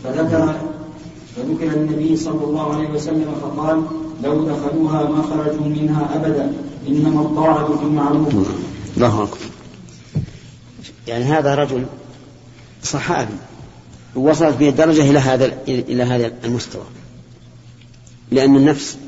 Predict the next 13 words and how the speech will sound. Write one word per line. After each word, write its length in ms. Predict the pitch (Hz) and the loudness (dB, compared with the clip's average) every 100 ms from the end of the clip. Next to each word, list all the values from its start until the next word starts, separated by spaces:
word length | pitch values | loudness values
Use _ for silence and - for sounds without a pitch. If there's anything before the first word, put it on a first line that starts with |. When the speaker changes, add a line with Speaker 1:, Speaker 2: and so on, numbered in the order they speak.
| - - - - - - - - - - - | -20 -20 -20 -20 -20 -20 -18 -20 -20 -8 2
Speaker 2:
ولا 220 | 131 139 | 4 4
سيما 500 | 139 139 139 139 135 - - - - - - - 131 | 4 6 6 6 2 -4 -14 -16 -18 -18 -20 -8 -4
نفس 240 | 127 - | -2 0
الأمير 520 | 131 120 139 131 117 - - - - - - - - - | 0 2 4 4 2 -4 -14 -20 -20 -20 -20 -20 -20 -4
ومن 260 | 131 139 135 | 2 4 2
يرى 240 | 127 131 | 2 2
نفسه 460 | 131 - 123 123 123 | 0 -4 -4 -4 -4
أنه 360 | 127 123 123 139 | -4 -2 -2 -2
أرفع 320 | 139 - 120 | -2 -2 0
ممن 300 | 123 123 120 | 2 2 2
تحته 400 | 135 - 120 120 - - - - - - - - - - - - - - | -2 -2 -4 -4 -8 -20 -20 -20 -20 -20 -20 -20 -20 -20 -20 -20 -14 -2
ما 200 | 135 170 | 2 2
تتحمل 680 | 165 165 - 185 160 123 | 2 -6 -2 2 4 2